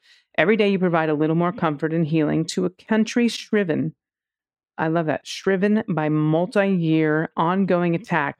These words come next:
on our democracy." And you think it's shriven?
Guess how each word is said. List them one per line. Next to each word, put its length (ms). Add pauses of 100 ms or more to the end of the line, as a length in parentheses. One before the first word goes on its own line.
on 120
our 120
democracy." 640 (640)
And 400 (600)
you 100
think 140
it's 100
shriven? 460